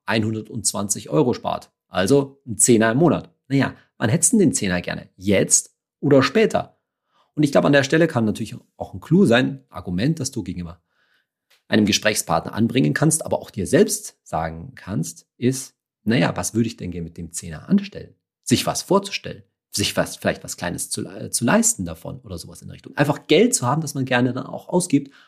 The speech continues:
also eine materielle Belohnung. Und dann lohnt sich's doch vielleicht auch, schneller dahin zu gehen.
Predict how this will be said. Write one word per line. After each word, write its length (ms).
also 240
eine 260
materielle 600
Belohnung. 640
Und 160
dann 160
lohnt 240
sich's 160
doch 160
vielleicht 460
auch, 240
schneller 480
dahin 180
zu 100
gehen. 280